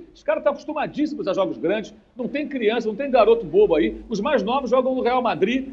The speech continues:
e fazem gols decisivos, como o Rodrigo, que entrou no segundo tempo, e o Vinícius. Né? Martinelli joga no Arsenal. Os caras estão acostumadíssimos a jogos desse porte, jogos grandes, com a, o mundo para pra ver, todo mundo assiste. A questão é a dificuldade mesmo tec-, técnica. O Brasil tem dificuldade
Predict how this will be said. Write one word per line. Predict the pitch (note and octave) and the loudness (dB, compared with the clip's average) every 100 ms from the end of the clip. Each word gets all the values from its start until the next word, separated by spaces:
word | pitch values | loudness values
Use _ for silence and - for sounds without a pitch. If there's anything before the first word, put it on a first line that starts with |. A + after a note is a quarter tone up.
| - | -10
e | G#3 | -4
fazem | B3 A3 A3 | -2 0 2
gols | A#3+ G#3 | 2 2
decisivos, | A#3 G3 A3 A3 | -2 -4 -6 -8
como | - B3+ | -8 0
o | |
Rodrigo, | G#3 F3+ F#3 A#3 | 2 2 0 -2
que | B3 | -2
entrou | A#3 | -2
no | G3 | -6
segundo | F3+ F#3+ | -6 -2
tempo, | A3+ A#3+ | 0 0
e | A#3+ | -2
o | |
Vinícius. | A3 E3 C#3 - - - _ _ | -8 -6 -8 -8 -20 -20 _ _
Né? | E3 G#3 G#3 - | 0 0 0 0
Martinelli | A3+ A3+ A3+ C#4+ | 0 0 -2 0
joga | A#3+ C4+ | 2 2
no | B3+ F3+ | 2 2
Arsenal. | F#3+ D#3+ G3 | 2 -2 -6
Os | |
caras | D4+ A#4+ D#4+ | -10 -8 -6
estão | C4+ G4 G4+ | -8 -8 -10
acostumadíssimos | - G#4 F4+ A3 C4+ C4+ A#3+ | -4 0 0 0 -2 -4 -2
a | A3+ | 0
jogos | G3+ A#3 | 0 0
desse | G3 A3+ - | 2 0 0
porte, | D#3 C3+ - - _ - | -2 0 -2 -14 _ -2
jogos | A3+ F#3+ | 0 0
grandes, | B2+ G3+ G3 - - _ _ - | 4 4 4 -4 -14 _ _ -6
com | G3 | -4
a, | |
o | F3 F#3 G#3 | -2 0 0
mundo | F#3 C4+ A3+ | 2 0 0
para | A3+ G#3 | 2 2
pra | F#3 D3+ | 2 0
ver, | C#3+ G#3+ A3 - - | 6 6 6 -4 -6
todo | A#3+ A#3 | 0 2
mundo | G3+ A3 | 2 0
assiste. | F#3+ - C#3+ D4+ - - _ _ - | 0 0 -4 -4 -12 -20 _ _ -10
A | |
questão | G3 C4 C#4+ | -4 0 0
é | |
a | D4+ | 0
dificuldade | A#3 C#4 A#3 B3+ C#4+ | -2 -6 0 2 2
mesmo | C#4+ C#4 D4 | 2 -2 -2
tec-, | - A#3 A3+ - | 2 2 2 -2
técnica. | A3+ A#3+ E3 B2+ | -2 -2 -6 -8
O | E3 | -4
Brasil | A3+ F3 C4+ | -2 -2 -4
tem | C#4 D#4+ | -4 -4
dificuldade | - - F3 F#3+ A3+ | -10 -8 0 2 2